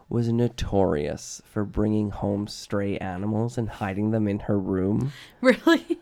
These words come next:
Speaker 1: So bad. I remember one time she, she brought a dog home, and we didn't have dog food or anything. And, um, she was, like, feeding it hot dogs.
Speaker 2: <laughs>
Speaker 1: Like the link, like, you know, the hot dog links that, like,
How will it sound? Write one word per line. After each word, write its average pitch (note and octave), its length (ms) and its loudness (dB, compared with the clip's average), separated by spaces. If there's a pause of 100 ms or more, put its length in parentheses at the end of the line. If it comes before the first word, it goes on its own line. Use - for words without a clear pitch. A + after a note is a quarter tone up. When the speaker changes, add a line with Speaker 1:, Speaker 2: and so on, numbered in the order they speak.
Speaker 1:
So A2+ 480 -4
bad. G#2+ 300 -6 (300)
I - 80 -4
remember C#3 200 0
one A#2 140 0
time A#2+ 200 -4
she, G#2+ 380 -4
she - 180 -6
brought G#2+ 220 0
a A#2 40 -2
dog G2 360 -2
home, F#2+ 340 -4 (560)
and G#2 540 0 (120)
we A#2+ 100 0
didn't F3 160 2
have F3+ 120 2
dog G2+ 260 0
food G2+ 220 -2
or F#2 100 -4
anything. F2+ 500 -8 (720)
And, G#2 540 -2 (760)
um, A2 380 -4 (880)
she - 220 -6
was, B2+ 140 -2
like, C3 220 -6
feeding A#2 460 -2
it B2+ 140 -2 (220)
hot - 260 -6
dogs. D#3+ 480 -4 (160)
Speaker 2:
<laughs> C#4 140 0 (540)
Speaker 1:
Like B2 140 4
the B2+ 120 4
link, A2+ 440 4
like, B2 280 -2
you C3 80 0
know, C#3+ 80 0
the C3+ 120 -2
hot A2 180 -6
dog A#2+ 180 -4
links C3+ 380 -4
that, - 160 -4
like, - 340 -8